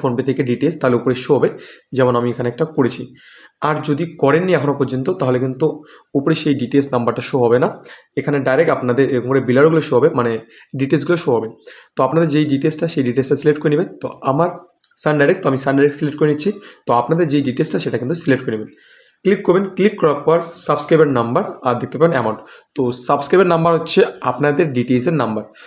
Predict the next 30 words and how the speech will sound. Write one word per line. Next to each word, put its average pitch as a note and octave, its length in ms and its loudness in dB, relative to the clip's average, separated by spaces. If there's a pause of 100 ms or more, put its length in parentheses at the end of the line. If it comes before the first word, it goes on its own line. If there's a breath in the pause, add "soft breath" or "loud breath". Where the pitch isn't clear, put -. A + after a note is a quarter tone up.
(140 loud breath)
তো - 100 -4
আপনাদের D3+ 260 0
যেই D3+ 220 2
ডিটেলসটা, C#3+ 420 0 (200)
সেই C3 180 -2
ডিটেলসের B2 320 -4
যেটা B2 220 -2
নাম্বার C#3+ 240 -2
সেটা C3+ 180 -4
হচ্ছে C3 240 -4
সাবস্ক্রাইব B2 320 -4
নাম্বার। C3+ 240 -2
তো D3+ 120 -4
সেই D#3 140 -4
নাম্বারটা C#3+ 260 0
এখানে C#3+ 180 0
আপনারা C#3+ 200 0
দিবেন, C3+ 180 2 (1040 soft breath)
নাম্বারটা D3+ 360 2
বসিয়ে D#3+ 240 2
দিবেন। E3+ 140 2 (180)
নাম্বারটা D#3+ 320 2
দেওয়ার D3+ 220 4
পর E3 140 2
নিচে C#3+ 160 0
অ্যামাউন্ট C#3 280 2
পাবেন। D3 160 2 (200)
তো B2 60 -6 (100)
সেই C#3 160 2
অ্যামাউন্টে, C3+ 360 2